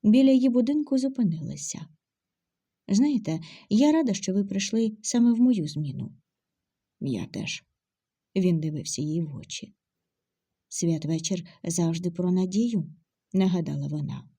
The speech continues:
«Може, наша ще попереду?» Михайло всміхнувся. «Може, зустрінемось на каву?» Настя зашарілася, кивнула. Він дивився услід і подумав.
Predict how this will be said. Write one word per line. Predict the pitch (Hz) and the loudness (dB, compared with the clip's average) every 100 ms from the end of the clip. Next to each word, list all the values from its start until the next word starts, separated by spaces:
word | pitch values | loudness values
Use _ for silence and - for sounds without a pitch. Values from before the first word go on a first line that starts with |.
| _ _ _ _ _ _ _ _ | _ _ _ _ _ _ _ _
«Може, | 233 240 240 233 | 4 6 6 6
наша | 247 240 240 | 4 2 -4
ще | - 254 | -2 -4
попереду?» | 247 262 285 285 220 - - - _ _ _ _ _ _ _ _ _ _ _ - | -2 -4 -4 -4 -4 -6 -10 -12 _ _ _ _ _ _ _ _ _ _ _ 0
Михайло | 196 233 330 392 359 | 2 4 2 2 2
всміхнувся. | 339 - 294 294 - 170 170 - - 170 - _ _ _ _ _ _ _ 156 | 0 0 -2 -2 -2 -2 -2 -4 -8 -8 -8 _ _ _ _ _ _ _ -4
«Може, | 165 160 165 165 165 165 - _ _ _ _ | -2 -2 0 0 -2 -6 -18 _ _ _ _
зустрінемось | 147 160 170 165 160 165 151 | -6 -4 0 0 0 -2 -6
на | 151 | -6
каву?» | 156 175 262 269 _ _ _ _ _ _ _ - | -4 -2 -4 -8 _ _ _ _ _ _ _ -2
Настя | 165 151 - - 151 147 | 0 0 -4 -6 -8 -6
зашарілася, | 156 147 156 160 202 170 - 143 | -6 -6 -4 -2 -2 -2 -6 -6
кивнула. | 156 156 185 202 160 165 - - - | -4 0 0 0 -2 -6 -18 -10 2
Він | 226 302 | 6 6
дивився | 302 330 330 285 | 6 4 4 2
услід | 269 262 262 370 - | 0 0 0 0 0
і | 302 | -4
подумав. | 311 277 175 147 - - | -2 -2 -2 -6 -8 -12